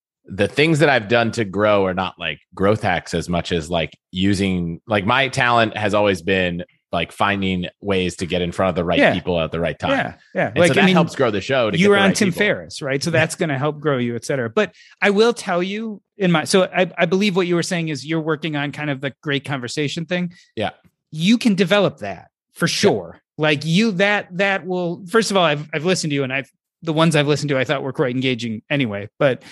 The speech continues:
Speaker 2: you will hone your skill over the next fifty to a hundred episodes to a point where you feel very good about that, I suspect.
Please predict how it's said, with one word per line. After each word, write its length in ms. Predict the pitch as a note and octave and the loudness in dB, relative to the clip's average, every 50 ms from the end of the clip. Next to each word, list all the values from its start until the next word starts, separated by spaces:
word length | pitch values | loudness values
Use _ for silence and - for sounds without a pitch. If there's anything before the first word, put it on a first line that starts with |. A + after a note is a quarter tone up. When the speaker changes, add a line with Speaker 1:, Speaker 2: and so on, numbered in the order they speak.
| - - - _ _ _ _ _ _ _ _ - | -20 -20 -20 _ _ _ _ _ _ _ _ -8
Speaker 2:
you 320 | F3 D#3+ F3 F#3+ G3+ G#3+ | -2 2 4 6 6 6
will 300 | G3 G3 F3+ F3 D#3 D3 | 6 6 6 4 2 0
hone 380 | - - - F#3+ F#3+ F3+ E3+ E3 | -4 -4 -2 -2 0 0 0 0
your 220 | D3+ D3 C#3+ C3 | -2 -2 -2 -2
skill 480 | A#2 - - - E3 D3+ C#3+ C3+ C3 A2+ | -4 -4 -4 -4 -2 -2 -2 -2 -4 -6
over 280 | A#2+ C3+ C3+ C3 C3 C3 | -6 -6 -6 -6 -6 -6
the 100 | B2+ C3 | -4 -4
next 420 | C3 B2+ A#2 - - - - - _ _ _ _ _ _ _ _ _ _ _ _ | -4 -4 -4 -6 -8 -10 -10 -12 _ _ _ _ _ _ _ _ _ _ _ _
fifty 340 | - - E3+ - - D#3+ C#3+ | 0 0 0 2 2 0 2
to 120 | C3+ C3+ | 2 2
a 40 | B2+ | 2
hundred 300 | A#2+ C#3 C#3+ B2+ A#2+ A#2 | 2 2 0 0 0 0
episodes 800 | B2 B2 - C#3 B2 - - B2+ A2+ G#2 G2+ G#2 G2+ G#2 - - - - - - _ _ _ - | 0 0 -2 -4 -6 -6 -4 -4 -4 -4 -4 -4 -6 -8 -10 -12 -12 -16 -20 -20 _ _ _ -2
to 140 | - E3+ D#3 | 2 4 4
a 60 | B2+ | 4
point 380 | - - D#3+ D#3+ C#3+ C3+ B2+ - | 4 2 2 4 4 2 2 0
where 440 | C3+ C3 B2+ B2 A#2+ A#2+ A#2 A2+ A2+ - - | 0 0 2 0 0 0 -2 -4 -4 -6 -6
you 200 | - D#3+ D#3 C#3 | -4 -2 0 0
feel 300 | - - D3+ C#3+ B2+ A#2+ | 0 2 2 4 4 2
very 420 | A#2+ B2+ E3 E3 D#3 D3+ B2+ B2+ B2 | 0 -2 -2 0 0 2 2 2 0
good 200 | A2+ C3 A#2+ A#2 | 0 0 0 0
about 300 | G#2+ A2 G#2 G2+ G2 - | 0 -2 -4 -4 -4 -6
that, 260 | A#2 G#2 F2 - - - | -6 -8 -6 -8 -6 -4
I 140 | B2+ B2 A2 | -2 -2 0
suspect. 680 | - - G2 - - - - - - G#2+ - - - | 0 -2 -4 -4 -4 -6 -8 -8 -10 -12 -18 -20 -20